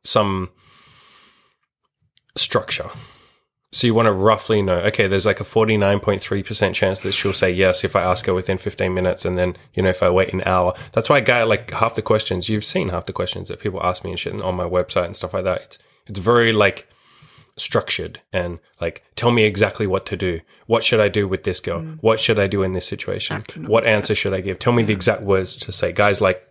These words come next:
Speaker 1: to plan that shit and, and know exactly what to do. It's
Speaker 2: Mm.
Speaker 1: all gotta be a maths equation or an engineering equation, like, a problem to solve.
Speaker 2: Mm.
Speaker 1: Whereas women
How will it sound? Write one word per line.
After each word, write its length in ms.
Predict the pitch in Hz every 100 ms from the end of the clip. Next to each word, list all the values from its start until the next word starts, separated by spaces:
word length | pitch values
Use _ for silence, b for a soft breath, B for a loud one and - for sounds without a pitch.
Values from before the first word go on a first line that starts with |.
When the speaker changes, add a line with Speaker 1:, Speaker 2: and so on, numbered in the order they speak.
| -
Speaker 1:
to 80 | -
plan 320 | - 117 92
that 140 | 90
shit 260 | - 90 -
and, 120 | 95 -
and 120 | 98
know 160 | 92 90
exactly 440 | 87 - 87 -
what 160 | 90 -
to 100 | -
do. 180 | - 110 - - -
It's 160 | 104 156
Speaker 2:
Mm. 20 |
Speaker 1:
all 60 | 98
gotta 160 | 98
be 100 | 95
a 60 | 90
maths 260 | 90 90
equation 460 | - - 92 90 90
or 140 | 90
an 100 | 87
engineering 520 | - 92 90 90 87 87
equation, 440 | - 92 85 87 -
like, 100 | -
a 60 |
problem 340 | - 101 87 85
to 140 | -
solve. 320 | - 85 -
Speaker 2:
Mm. 380 | - 165 160 170 - _ _ -
Speaker 1:
Whereas 220 | - 90 90
women 220 | 95 95